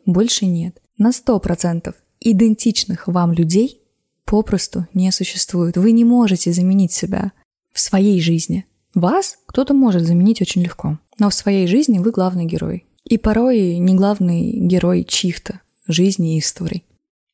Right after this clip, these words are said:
Это грустно, одиноко, печально, но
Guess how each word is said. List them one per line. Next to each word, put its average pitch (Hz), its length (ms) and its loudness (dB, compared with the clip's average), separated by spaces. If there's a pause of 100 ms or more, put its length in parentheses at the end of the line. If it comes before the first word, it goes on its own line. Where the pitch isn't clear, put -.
(240)
Это 165 140 -2
грустно, 175 420 -2
одиноко, 196 480 0
печально, 247 520 0 (120)
но 208 360 0